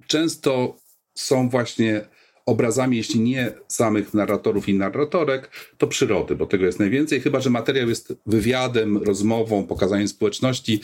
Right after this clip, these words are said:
choć tych materiałów jest stosunkowo niewiele. To też charakterystyczne i o tym też dyskutowaliśmy sobie gdzieś podczas pisania tego raportu, że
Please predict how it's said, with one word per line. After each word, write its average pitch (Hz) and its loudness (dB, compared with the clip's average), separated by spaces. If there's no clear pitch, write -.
choć 127 0
tych 156 0
materiałów 139 2
jest 127 -2
stosunkowo 131 0
niewiele. 113 0
To - -2
też - 0
charakterystyczne 120 0
i 101 2
o 101 -2
tym 98 0
też 104 0
dyskutowaliśmy 95 0
sobie 87 -2
gdzieś 87 -4
podczas 101 2
pisania 110 0
tego 90 2
raportu, 90 0
że 87 0